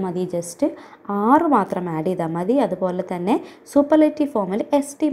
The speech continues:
മാത്രം ആഡ് ചെയ്താൽ മതി. കാരണം already E ആ വാക്കിൽ തന്നെ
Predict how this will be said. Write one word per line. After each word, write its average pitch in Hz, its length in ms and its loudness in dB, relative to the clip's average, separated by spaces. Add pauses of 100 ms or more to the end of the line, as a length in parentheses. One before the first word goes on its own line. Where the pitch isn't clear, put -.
മാത്രം 196 280 -4 (220)
ആഡ് 285 160 6
ചെയ്താൽ 185 280 2
മതി. 170 160 -4 (300)
കാരണം 240 300 2
already 226 340 2 (200)
E - 20 -2 (300)
ആ - 20 2 (140)
വാക്കിൽ 196 320 -4 (100)
തന്നെ 185 140 -2